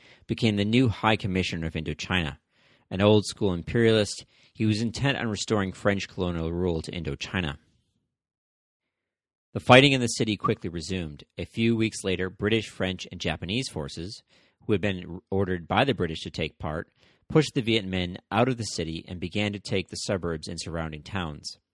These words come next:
By the middle of December, French forces had captured Vietnam south of the sixteenth parallel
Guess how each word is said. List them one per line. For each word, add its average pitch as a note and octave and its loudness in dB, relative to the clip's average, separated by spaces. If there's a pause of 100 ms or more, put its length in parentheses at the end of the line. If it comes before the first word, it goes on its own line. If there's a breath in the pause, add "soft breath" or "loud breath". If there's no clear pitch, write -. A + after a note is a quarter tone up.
(460 soft breath)
By F#2 2
the G2+ 2
middle B2+ 6
of A2+ 0
December, F#2+ -2
French G#2 -2
forces F#2 -2
had F#2+ -6
captured F2+ -2
Vietnam D#2+ -4
south F#2 -2
of E2+ -18
the E2+ -14
sixteenth - -10
parallel A2 2